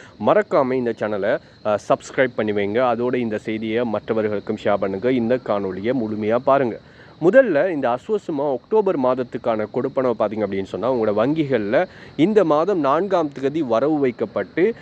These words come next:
இந்த வாரம் எடுத்துக்கொள்ளக்கூடியதா இருக்கும் அப்படின்னு சொல்லி சொல்லியிருந்தாங்க. வழமையாவே ஒரு பதிமூன்றாம் தேதி அல்லது பதினான்காம் தேதி அல்லது பதினைந்தாம் தேதி கிடைக்கும். ஆனா, இப்ப பார்த்தீங்க அப்படின்னு சொன்னா, இந்த அஸ்வசுமா கொடுப்பனவு வந்து நேற்றைய நாள்ல வந்து வரவு வைக்கப்பட்டிருக்கு. நேற்று புதன்கிழமை இந்த காசு வந்து பார்த்தீங்கன்னு சொன்னா, வரவு வைக்கப்பட்டிருக்கு.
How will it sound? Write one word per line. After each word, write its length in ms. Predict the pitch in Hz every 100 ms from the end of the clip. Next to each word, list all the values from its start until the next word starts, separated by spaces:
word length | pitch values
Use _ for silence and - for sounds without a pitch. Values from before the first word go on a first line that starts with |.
| -
இந்த 220 | 170 190
வாரம் 340 | 185 170 190 160
எடுத்துக்கொள்ளக்கூடியதா 580 | 160 156 143 135 127 117
இருக்கும் 320 | 110 117 104
அப்படின்னு 280 | 104 101 113
சொல்லி 60 | 135
சொல்லியிருந்தாங்க. 480 | 120 113 98 90 92
வழமையாவே 500 | 139 156 156 139 135
ஒரு 120 | 143 131
பதிமூன்றாம் 520 | 127 131 131 123 113
தேதி 200 | 110 110
அல்லது 240 | 113 113 110
பதினான்காம் 560 | 113 117 113 110 101
தேதி 180 | 101 101
அல்லது 220 | 113 110
பதினைந்தாம் 440 | 110 117 120 117 107
தேதி 220 | 101 98
கிடைக்கும். 440 | 98 95 - 190 - - -
ஆனா, 180 | 151 147
இப்ப 300 | 143 - 262
பார்த்தீங்க 260 | 190 160 143
அப்படின்னு 200 | 127 117
சொன்னா, 300 | 107 101 113
இந்த 280 | 131 117 110
அஸ்வசுமா 460 | - 170 165 156 127 -
கொடுப்பனவு 500 | 175 208 175 131 104
வந்து 300 | 101 101 156
நேற்றைய 540 | 127 170 196 170 139
நாள்ல 440 | 104 113 135 120 101
வந்து 360 | 90 113 139
வரவு 360 | 98 110 131 123
வைக்கப்பட்டிருக்கு. 720 | 107 101 98 92 98 - 165 202 - -
நேற்று 380 | 123 151 208 202
புதன்கிழமை 760 | 170 160 220 220 170 135 151 170
இந்த 240 | 131 127
காசு 400 | 117 123 135 -
வந்து 200 | 123 113 107
பார்த்தீங்கன்னு 300 | 101 104 98
சொன்னா, 260 | - 104
வரவு 360 | 117 104 120 117
வைக்கப்பட்டிருக்கு. 720 | 104 87 90 82 92 135